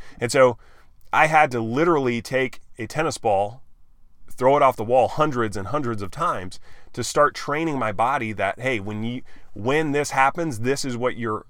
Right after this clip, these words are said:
your muscle coordination needs to occur like this. And when your brain sees that this, the ball going towards the dirt, you've gotta shoot your knees. And that needs to happen automatic. Like when you're pitching, or when you're catching a pitcher,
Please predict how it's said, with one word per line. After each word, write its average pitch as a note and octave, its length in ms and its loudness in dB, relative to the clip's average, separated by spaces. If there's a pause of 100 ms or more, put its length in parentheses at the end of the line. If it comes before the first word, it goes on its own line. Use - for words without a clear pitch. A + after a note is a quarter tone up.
(140)
your A2+ 380 -2
muscle B2+ 460 -2
coordination B2+ 600 -2
needs B2 280 -6
to A#2 100 -2
occur A#2 380 -2
like G2 260 -2
this. - 340 -10 (360)
And A2 160 -4
when A2+ 120 -2
your G#2+ 100 -2
brain C#3 420 0
sees C#3+ 320 -6
that G2+ 240 -6
this, - 380 -4 (300)
the B2 80 -2
ball D#3 260 4
going D#3 200 2
towards D3+ 300 -2
the C#3 120 -4
dirt, C#3+ 380 4 (340)
you've B2+ 180 -2
gotta C#3+ 200 4
shoot - 260 -2
your C3+ 140 -2
knees. B2 460 -6
And G#2 160 -6
that B2 160 -4
needs D#3+ 380 -2
to D#3+ 100 -2
happen D3 320 0
automatic. B2 500 -4
Like A#2+ 180 -6
when C#3+ 140 -4
you're C#3+ 100 -6
pitching, A2 480 -8 (460)
or A#2+ 100 -2
when D3 200 0
you're C#3 100 -4 (200)
catching E3 280 -2
a F#2+ 80 -6
pitcher, G#2 380 -10